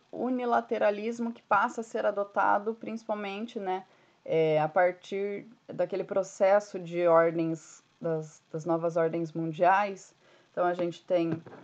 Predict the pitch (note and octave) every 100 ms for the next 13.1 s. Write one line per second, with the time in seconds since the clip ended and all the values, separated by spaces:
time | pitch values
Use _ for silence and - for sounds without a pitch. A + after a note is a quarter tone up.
0 | _ _ _ _ - F3 E3 F3 F#3+ A#3
1 | - A#3 G3 - G3 - F3 F3 F#3 F#3
2 | F#3 F#3 F#3 - F#3 F3 E3 F#3+ A3+ G#3
3 | F3+ E3+ F3 - D#3 F3 D#3 - E3+ E3+
4 | F#3 G#3+ A#3 F#3 F#3+ F#3+ F3 F3 F3+ F3+
5 | F3+ E3+ E3 E3+ E3+ E3+ F3+ F3 F3+ G#3+
6 | B3 - A3 A3 - G#3 G#3+ A#3 A#3 A3
7 | G#3+ - - - F#3+ - G3+ G#3+ G#3 G#3+
8 | G3 F3+ D#3+ F3 _ _ _ _ _ _
9 | _ _ _ _ _ _ _ _ _ _
10 | - D#3+ E3+ F3 F3 E3 - G#3+ A#3 G3+
11 | F#3 G3 G3+ - G3 G3 G3 - _ _
12 | - G3+ G3 - - _ - - G3 G3
13 | F3+